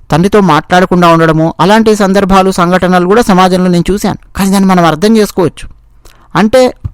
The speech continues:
నార్మల్ వయస్సులో ఉన్నప్పుడు ఈ తండ్రి ఫుల్లుగా తాగుళ్ళు, తిరుగుళ్ళు, తల్లిని బాధ పెట్టడము, ఆ తల్లి ఒంటరిగా ఇంట్లో పడి బిక్కుబిక్కుమంటూ ఉండడము, వీడేమో చెల్మోహన్ రంగాలాగా, టింగు రంగాలాగా బయట తిరుగుతూ, వేరే అమ్మాయిలతో తిరుగుతూ ఉండడము, తాగడము,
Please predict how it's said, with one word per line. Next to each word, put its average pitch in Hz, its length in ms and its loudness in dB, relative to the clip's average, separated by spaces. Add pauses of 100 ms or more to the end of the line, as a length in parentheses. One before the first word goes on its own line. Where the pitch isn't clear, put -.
(160)
నార్మల్ 226 380 2
వయస్సులో 220 440 2
ఉన్నప్పుడు 208 320 0
ఈ 196 120 -2
తండ్రి 190 320 0
ఫుల్లుగా 196 420 0
తాగుళ్ళు, 190 560 2
తిరుగుళ్ళు, 196 480 0 (120)
తల్లిని 180 260 0
బాధ 156 240 -2
పెట్టడము, 180 520 -4 (180)
ఆ 147 40 2
తల్లి 165 260 0
ఒంటరిగా 175 400 2
ఇంట్లో 170 320 2
పడి 170 120 4
బిక్కుబిక్కుమంటూ 175 680 0
ఉండడము, 175 420 0 (640)
వీడేమో 190 240 0
చెల్మోహన్ 180 560 0
రంగాలాగా, 165 480 0
టింగు 170 260 -2
రంగాలాగా 165 360 2
బయట 147 260 -2
తిరుగుతూ, 160 400 -2 (160)
వేరే 170 200 2
అమ్మాయిలతో 165 420 2
తిరుగుతూ 160 300 0
ఉండడము, 165 360 0
తాగడము, 160 640 0